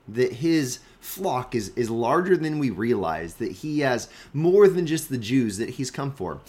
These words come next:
Let me show you what I mean. John, or excuse me, John chapter ten, s-, verse sixteen is our main text today. Jesus continues, and he's been talking about being the good shepherd.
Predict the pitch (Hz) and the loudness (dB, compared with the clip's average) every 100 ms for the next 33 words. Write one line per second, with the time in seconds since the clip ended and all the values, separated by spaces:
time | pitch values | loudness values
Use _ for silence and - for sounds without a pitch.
0 | - - - 170 196 262 - 208 196 147 | -20 -18 -6 4 4 4 2 2 2 2
1 | 123 107 78 78 - - - 131 147 147 | 2 0 -6 -12 -20 -20 -8 -4 -2 -2
2 | 123 127 127 165 120 - - _ - - | 2 2 2 -2 -6 -8 -12 _ -20 -16
3 | 117 135 143 185 170 170 170 - 90 90 | -4 -2 0 -2 -4 -6 -8 -6 -8 -10
4 | - - - - - - 127 131 147 - | -18 -20 -20 -14 -6 -6 -2 -2 -2 -4
5 | - - 170 - - 131 101 101 104 113 | -8 -6 -6 -8 -6 -6 -4 -4 -4 -4
6 | 131 131 127 - 95 - - _ - - | -6 -6 -8 -8 -8 -8 -18 _ -20 -20
7 | - 110 131 175 202 - 202 196 117 90 | -18 -6 -4 -2 -4 -4 -2 0 -2 -4
8 | - - 151 139 165 185 190 190 175 160 | -8 -4 -2 -2 -4 -4 0 0 0 -2
9 | 147 123 113 120 127 98 110 143 170 170 | -2 -2 -4 -2 -4 -2 0 2 2 -2
10 | - 123 139 139 170 | -2 -4 -2 -6 -6